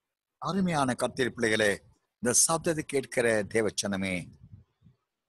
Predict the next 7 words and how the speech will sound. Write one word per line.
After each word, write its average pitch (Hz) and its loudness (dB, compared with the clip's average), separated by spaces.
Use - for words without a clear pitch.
பரிசுத்த 185 0
புதிய 165 -2
எருசலேம் 143 -6
மணவாட்டி 135 -4
சபையின் 113 -4
ஊழியர்களே, 123 0
தேவச்சனமே, 107 -2